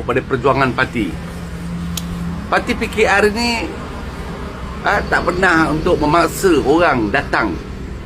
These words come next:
dan tidak pernah juga memaksa orang pergi. Sebab menjadi parti, ahli parti P K R ini tidak bergaji. Dia lebih kepada sukarela,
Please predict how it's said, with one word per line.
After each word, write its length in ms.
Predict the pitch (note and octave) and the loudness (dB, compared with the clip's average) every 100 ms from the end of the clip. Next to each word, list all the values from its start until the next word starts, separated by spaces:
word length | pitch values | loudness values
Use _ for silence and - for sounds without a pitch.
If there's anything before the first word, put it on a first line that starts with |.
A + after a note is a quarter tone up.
| - - - - - - | -10 -10 -10 -10 -10 -6
dan 240 | - F3 D#3+ | 0 0 4
tidak 240 | E3+ C#3 | 2 2
pernah 240 | E3+ F3 D#3 | 2 2 2
juga 240 | D#3 E3+ | 2 2
memaksa 400 | D3+ D#3+ D3+ - | 4 2 2 2
orang 320 | C3 D#3 D3+ | 4 4 2
pergi. 400 | C3+ C3 C3 - - - - - - - - - - - - | 0 -2 -2 -2 -4 -6 -8 -8 -8 -8 -8 -8 -8 -8 -8
Sebab 240 | D3+ D#3 F#3+ - - - - - - - - - - | 0 2 2 0 -10 -10 -10 -10 -10 -10 -10 -10 -4
menjadi 320 | A2+ C#3+ F3 G3 | 2 4 4 2
parti, 320 | F3+ E3 E3 D#3 | 0 -2 -4 -2
ahli 240 | D3+ E3+ D#3+ - | 0 2 0 -4
parti 320 | D#3+ E3 E3+ | -4 -4 -4
P 80 | D#3+ | -8
K 100 | - E3+ | -2 0
R 160 | D#3 D#3 | 2 0
ini 240 | D#3+ G3 A#3+ - - - | -2 -6 -8 -12 -12 -6
tidak 240 | C#3+ A2+ | -2 2
bergaji. 720 | C#3 C#3 C#3+ B2 C3 - - - - - - - - | 2 4 2 2 -4 -6 -10 -16 -16 -16 -16 -16 -12
Dia 160 | - D#3+ | 2 4
lebih 480 | D#3+ D3+ F3 D#3+ C3+ | 4 4 4 2 2
kepada 240 | D#3+ D#3 | 0 2
sukarela, 800 | D#3 D#3+ - D#3 D#3 D3+ C3 - | 0 -2 -2 2 2 2 0 -2